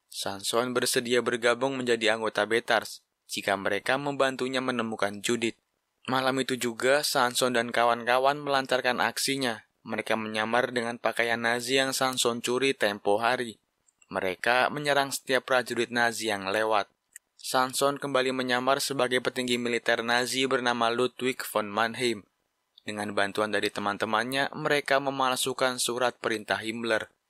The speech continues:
Sanson menyuruh Kolonel Forbach untuk segera kembali ke Berlin karena tugasnya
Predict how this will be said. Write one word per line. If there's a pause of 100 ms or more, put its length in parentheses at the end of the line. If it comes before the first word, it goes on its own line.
(360)
Sanson
menyuruh
Kolonel
Forbach
untuk
segera
kembali
ke
Berlin (160)
karena
tugasnya